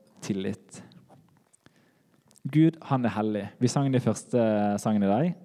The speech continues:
«Hellig, hellig, hellig». Vi tror at Gud er noe annet enn et menneske. Gud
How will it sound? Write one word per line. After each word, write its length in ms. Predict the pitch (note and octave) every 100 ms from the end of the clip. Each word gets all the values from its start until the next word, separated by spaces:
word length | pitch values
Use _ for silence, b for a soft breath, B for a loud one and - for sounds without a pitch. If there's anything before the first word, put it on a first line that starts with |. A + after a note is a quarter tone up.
| -
«Hellig, 240 | G#2 G#2 G2
hellig, 240 | G2 F#2
hellig». 240 | F#2+ F#2+ G2+ - - _ b b b b b
Vi 100 | C3
tror 160 | C#3 B2
at 80 | A#2
Gud 240 | A#2+ G#2+ - -
er 160 | A2+
noe 460 | G#2 F#2+ - G#2 G2+ G2+ - _ A2+
annet 380 | G2+ G#2 A#2
enn 140 | G2+ F#2+
et 100 | G2
menneske. 400 | F#2 G2+ - F#2+ - - _ _ b b b -
Gud 240 | B2+